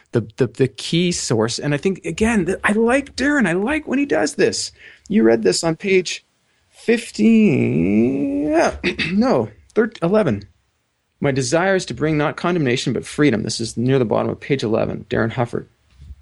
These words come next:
Misunderstood God. "To the body of Christ, I do not believe that the answer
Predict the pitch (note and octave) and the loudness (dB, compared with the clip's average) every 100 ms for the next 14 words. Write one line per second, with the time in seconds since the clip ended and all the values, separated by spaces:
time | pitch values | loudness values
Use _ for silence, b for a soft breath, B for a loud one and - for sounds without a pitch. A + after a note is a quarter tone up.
0 | _ - B2+ C3+ A2 - - - G2 - | _ -8 -4 -2 -2 -4 -2 0 0 -4
1 | b b b b b - _ _ - F3+ | b b b b b -20 _ _ -2 2
2 | D3 D3 D3 - D3 C3 A2+ E3+ F3 D#3 | 2 2 0 0 0 0 0 0 0 -2
3 | E3 D3+ A#2 C3 D#3 F3 F3 F3+ | -4 -6 -6 -2 -2 0 -2 -4